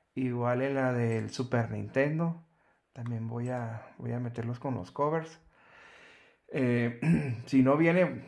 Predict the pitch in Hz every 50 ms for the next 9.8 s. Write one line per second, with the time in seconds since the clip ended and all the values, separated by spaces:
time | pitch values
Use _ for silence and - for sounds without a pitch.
0 | - - - 120 113 113 113 123 117 120 147 139 135 135 135 131 131 120 117 123
1 | 131 127 135 139 135 135 - 147 131 131 143 160 156 143 139 127 - 135 113 -
2 | 143 143 151 151 175 170 170 170 - 185 175 165 151 135 139 139 143 156 165 165
3 | - 151 131 131 147 156 175 175 165 156 - 113 123 131 147 147 - 160 160 156
4 | 127 113 - - 139 139 135 131 127 131 135 151 147 143 135 135 135 - - 160
5 | 139 131 123 127 123 120 120 127 143 156 - - - _ _ _ _ _ - _
6 | _ _ _ - 127 123 117 117 117 123 123 123 117 - - 117 117 120 127 127
7 | 120 120 120 113 117 123 120 120 123 113 110 107 - - - - 120 131 123 117
8 | 113 117 110 123 123 120 120 120 127 123 127 127 127 123 123 120 - - 123 113
9 | 110 110 107 - - 110 107 107 117 131 139 151 160 160 156